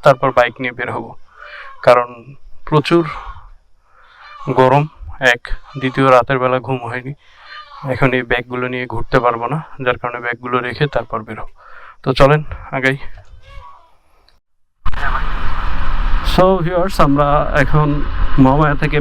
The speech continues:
ব্যাক করছি, আর এটাই হচ্ছে মহামায়াতে এন্ট্রি রোড। এটা মহামায়া যে ড্যাম আছে, সেই ড্যামেরও রোড। যাই হোক,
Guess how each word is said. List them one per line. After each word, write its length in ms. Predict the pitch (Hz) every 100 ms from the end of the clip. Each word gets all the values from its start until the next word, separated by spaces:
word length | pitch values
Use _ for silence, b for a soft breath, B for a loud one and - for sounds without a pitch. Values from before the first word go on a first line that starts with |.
| 131
ব্যাক 140 | 143 -
করছি, 200 | - 156 131
আর 60 | 131 131
এটাই 180 | 151 147
হচ্ছে 200 | 147 - 143
মহামায়াতে 520 | 131 143 139 139 - 147 139 - - - - 143
এন্ট্রি 320 | 139 135 139 135
রোড। 160 | 131 - - - - - - - -
এটা 160 | 127 127 127 123
মহামায়া 360 | 127 135 135 131
যে 60 | 135 127
ড্যাম 160 | 127 131
আছে, 140 | - - -
সেই 200 | - 131 127 131
ড্যামেরও 360 | 120 123 127 127 120
রোড। 160 | 123 - - - - - - - - - - 135
যাই 100 |
হোক, 80 | 175